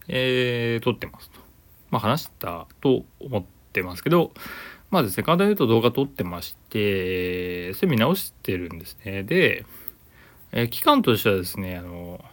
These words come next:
えー、割と長いかなと思うんですが、九月頃から始めて十二月で、まあ、三ヶ月くらいですね。えーっと、まあ、一緒にですね、えー、ある方と、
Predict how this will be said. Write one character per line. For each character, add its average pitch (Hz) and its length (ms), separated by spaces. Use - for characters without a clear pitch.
え 101 420
ー、 113 40
割 135 140
と 147 220
長 135 200
い 113 40
か 104 80
な 98 100
と 90 80
思 85 120
う - 20
ん 85 40
で 85 40
す - 140
が、 107 320
九 - 100
月 180 220
頃 185 160
か 113 40
ら 95 100
始 95 140
め 95 100
て 98 100
十 107 100
二 110 60
月 101 100
で、 95 80
ま 120 120
あ、 - 20
三 160 180
ヶ 214 80
月 233 160
く - 100
ら - 100
い 120 120
で 92 100
す - 220
ね。 - 220
え 117 520
ー 107 40
っ - 20
と、 98 880
ま 165 60
あ、 156 40
一 127 60
緒 143 120
に 131 40
で 98 80
す - 120
ね、 87 260
え 101 180
ー、 101 60
あ 104 40
る 98 60
方 127 260
と、 87 320